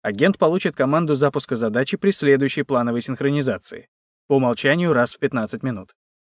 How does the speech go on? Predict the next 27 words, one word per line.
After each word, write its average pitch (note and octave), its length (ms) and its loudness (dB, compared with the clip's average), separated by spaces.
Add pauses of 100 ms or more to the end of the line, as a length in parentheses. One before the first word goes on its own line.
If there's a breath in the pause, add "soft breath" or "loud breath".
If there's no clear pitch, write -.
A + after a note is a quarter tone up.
(300)
То F#3+ 100 4
же F3 100 2
самое F3 320 2
происходит, D3 500 0
когда C#3+ 260 2
администратор C#3+ 640 0
пытается D3+ 440 0
вручную D#3 480 0
запустить C#3 420 -2
задачу B2+ 420 0 (260)
через D#3+ 260 0
консоль C#3 420 0
администрирования. A#2+ 920 -4 (680)
Расписание C#3 680 2
при C#3+ 120 -2
загрузке C3+ 540 0
обновлений A#2+ 480 0
в - 60 -14
хранилище C3 600 -4 (420)
гарантирует, D#3+ 600 2
что - 200 -2
клиентские C#3+ 580 0
компьютеры B2+ 520 0
будут D3 300 0
получать C3+ 460 2
обновления B2+ 520 2
своевременно A#2+ 720 -2